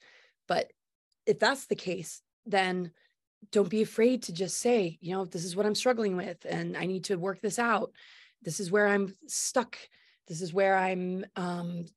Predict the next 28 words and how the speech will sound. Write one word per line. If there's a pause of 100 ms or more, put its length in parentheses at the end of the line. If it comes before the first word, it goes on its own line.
(120)
maybe
seeing
things
through
a
filter
of
projection." (540)
Um, (200)
and (220)
that
level
of
honesty
can
help (760)
create
a (240)
higher
form
of
communication
so
that
those
things
can
be,